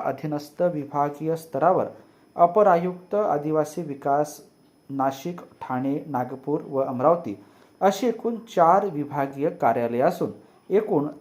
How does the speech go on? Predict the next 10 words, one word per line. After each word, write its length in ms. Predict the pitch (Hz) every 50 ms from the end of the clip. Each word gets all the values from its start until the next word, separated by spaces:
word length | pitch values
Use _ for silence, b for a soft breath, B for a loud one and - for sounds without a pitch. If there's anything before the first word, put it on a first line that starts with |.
| - -
तीस 260 | 208 226 247 240 -
प्रकल्प 500 | - - 139 139 - 151 143 139 - 156
अधिकारी 500 | 135 - - - 156 - 202 165 120 104 101 b b b b b b _ _
एकात्मिक 760 | - 170 175 175 - 226 226 226 226 - 240 226 240 240 247 - -
आदिवासी 540 | 143 143 143 160 160 165 160 160 - - 190
विकास 400 | 160 147 147 - 151 143 147 -
प्रकल्प 500 | - - 135 127 - 135 127 127 - 143
कार्यालये 580 | 135 135 - 123 113 117 117 110 107 120 165 -
कार्यरत 600 | - - - 147 120 117 117 113 117 110 - 120
आहेत. 200 | 113 113 113